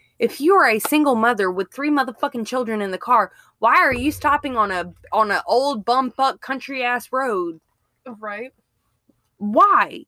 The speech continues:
Speaker 1: You're putting yourself and your children in danger. Like, you keep on driving and you call the cops and you're like, "Hey, I just passed this road. Somebody needs help." You don't put your children at risk for a quote unquote shaggy haired stranger.
Speaker 2: Yeah.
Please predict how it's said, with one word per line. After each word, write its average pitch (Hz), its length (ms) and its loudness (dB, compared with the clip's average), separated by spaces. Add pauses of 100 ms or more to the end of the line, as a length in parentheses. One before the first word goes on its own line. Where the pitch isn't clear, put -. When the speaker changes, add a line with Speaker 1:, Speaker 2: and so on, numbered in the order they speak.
Speaker 1:
You're 302 200 -2
putting 349 340 -2
yourself 311 540 0 (220)
and 294 240 -2
your 285 160 -4
children 262 500 -8
in 208 160 -8
danger. 175 680 -8
Like, 196 320 2 (440)
you 247 200 2
keep 359 200 4
on 330 160 4
driving 302 460 2
and 208 140 -6
you 226 100 -8
call 240 200 0
the 196 80 -8
cops - 420 -4
and 202 80 -10
you're 185 120 -8
like, 165 220 0
"Hey, 190 240 -6
I 175 80 -4
just 190 200 -12
passed 196 260 -6
this 185 180 -12
road. 202 280 0
Somebody 190 280 -6
needs 160 240 -6
help." - 260 -6 (440)
You 233 160 2
don't 349 260 4
put 294 200 0
your 262 180 -4
children 254 440 -6
at 208 160 -4
risk 208 440 -6
for 185 220 0
a 170 180 -2
quote 220 400 -2
unquote 196 540 -2 (280)
shaggy 185 640 -4
haired 180 440 -4
stranger. 160 760 -6 (380)
Speaker 2:
Yeah. 254 160 -20